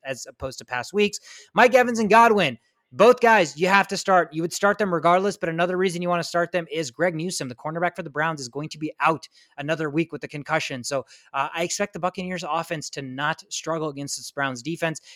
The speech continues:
Cade Otton, if you wanna get a little bit crazy. Uh, on the Browns side, Jacoby Brissett, man, it, it's a guy that, you know, I can never envision myself starting,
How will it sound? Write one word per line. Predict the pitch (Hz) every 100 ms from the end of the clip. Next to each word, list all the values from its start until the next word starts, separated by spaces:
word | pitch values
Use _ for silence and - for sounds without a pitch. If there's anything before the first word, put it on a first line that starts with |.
| _
Cade | 190 185
Otton, | 175 175 156
if | -
you |
wanna | 156 151
get | 147 143
a |
little | 135 160 160 160 156
bit | 160 -
crazy. | 165 160 165 - - -
Uh, | 143 147 170
on | 208 220
the |
Browns | 185 202 202 -
side, | 196 185 151
Jacoby | 165 220 220
Brissett, | 180 180 214 202 156
man, | 170 175 165 _ _
it, | 175 165
it's | 185 -
a |
guy | 156 202 208
that, | 196 - _ 175
you | 185
know, | 170 - 151
I | 165
can | 185 165
never | 170 180 190 190 - _
envision | 151 147 160 160
myself | 151 147 - 147
starting, | - - 139 160 180